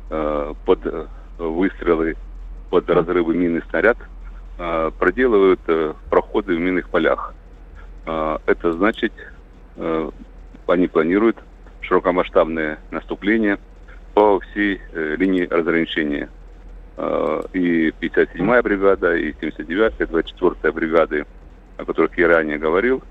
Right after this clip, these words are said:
они сегодня уже готовы, э, к, к крупномасштабным боевым действиям, э, начать их в самое ближайшее время, э, потому что, э, э,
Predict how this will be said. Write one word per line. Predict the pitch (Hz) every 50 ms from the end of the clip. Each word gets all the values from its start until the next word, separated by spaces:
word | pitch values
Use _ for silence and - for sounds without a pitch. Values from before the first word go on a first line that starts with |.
| - - - - - -
они | - 85 90 107 107 95 - -
сегодня | 82 87 95 92 87 85 80 78 78 - - -
уже | 92 82 76 82 87 87 85 - - - - - - - -
готовы, | 76 76 85 80 - - 101 98 95 87 82 80 - - - - - - - - - - - - -
э, | 82 82 80 80 78 78 - - - -
к, | 85 - - - - - - -
к | - - 82 80 78 78 78 73 -
крупномасштабным | - - 87 82 - - 80 78 76 - - 85 78 78 80 76 71 - - -
боевым | 85 82 80 82 80 78 71
действиям, | 92 104 104 - - 101 92 90 - - - - - - - - - -
э, | 82 80 78 78 78 78 78 78 76 73 73 71 73 73 - - - - - - -
начать | 76 80 87 90 - - 104 - 80
их | 73 -
в |
самое | - 95 90 85 78 76
ближайшее | - 82 80 78 87 85 80 76 - - 80
время, | 78 80 85 82 90 - - - - - - - - - - - - -
э, | 80 82 80 80 78 78 76 - - - - - - - - - -
потому | - 85 - - 87 87 90 87 80
что, | - - - - - 98 117 123 - - - - - - - - - - - - - - - -
э, | 85 80 78 78 76 76 76 73 71 - - - - - - - - - - -
э, | - 87 80 78 78 78 80 76